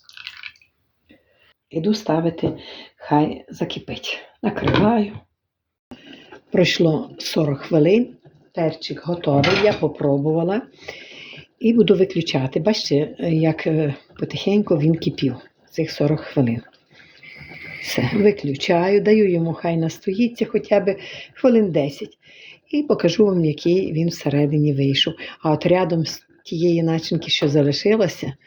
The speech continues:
я зробила голубців трошки. Не полінувалася, зробила. Так що будемо сьогодні смакувати і голубці, але вони ще не доварилися. А зараз покажу вам,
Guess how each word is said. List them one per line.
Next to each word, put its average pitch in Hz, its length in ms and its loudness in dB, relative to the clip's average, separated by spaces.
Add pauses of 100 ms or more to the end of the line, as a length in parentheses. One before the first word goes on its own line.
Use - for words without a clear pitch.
(280)
я 185 320 2
зробила 170 480 2 (280)
голубців - 580 -2
трошки. - 480 -4 (1040)
Не 262 120 4
полінувалася, 214 840 2
зробила. 226 600 2 (720)
Так 185 180 -10
що - 140 -4
будемо 170 220 0
сьогодні 170 360 2
смакувати 170 600 -2
і - 140 -2
голубці, 143 600 0
але 170 160 2
вони 175 220 0
ще 175 180 -2
не 165 100 2
доварилися. 139 720 -2 (1120)
А - 140 -4
зараз 139 400 0
покажу 147 600 0
вам, 208 220 -2